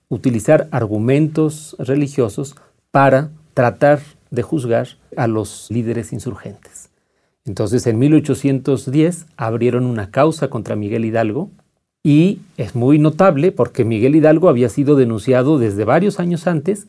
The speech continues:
y los inquisidores habían suspendido como suspendían muchísimas causas.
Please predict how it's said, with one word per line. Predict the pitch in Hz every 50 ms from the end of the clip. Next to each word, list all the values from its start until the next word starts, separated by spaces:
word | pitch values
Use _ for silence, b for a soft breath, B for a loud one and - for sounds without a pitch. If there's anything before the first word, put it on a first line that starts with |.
| _ _
y | _ 151 135
los | 147 139 -
inquisidores | 139 127 - - - 151 175 208 202 -
habían | 185 180 196 202 190
suspendido | - 185 - - 156 151 170 175 190 208 202
como | - 165 151 135
suspendían | 143 147 135 - - 139 139 143 175 180 190 185 185 B B B B B
muchísimas | - 139 143 139 180 175 175 202 185 175 160 170
causas. | - 247 269 262 185 143 -